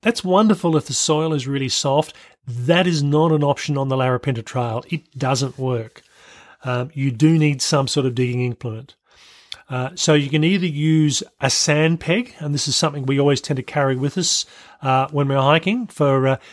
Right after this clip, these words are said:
to give a bit of extra purchase with tents sometimes. That can be used, although it's a bit not so easy to, to grip onto, or a, or a lightweight, um, uh,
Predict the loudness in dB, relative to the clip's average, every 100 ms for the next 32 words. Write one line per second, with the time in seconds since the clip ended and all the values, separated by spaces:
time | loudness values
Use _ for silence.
0 | -12 -2 2 4 2 2 0 -2 -10 -2
1 | -2 -2 -8 -6 -8 -4 -4 -4 -4 -4
2 | -2 -4 -4 -10 -18 _ -20 -20 _ -2
3 | -2 0 -2 0 -2 -2 2 4 2 -2
4 | -2 -4 -2 -2 0 2 2 2 0 -2
5 | 0 -2 -2 -12 -4 -2 0 0 -2 -4
6 | -6 -6 -14 -20 _ _ _ _ 2 4
7 | 6 4 0 -4 _ _ _ _ 2 2
8 | 4 4 2 0 0 2 -2 _ _ _
9 | 0 2 2 0 -2 -6 _ -8 -4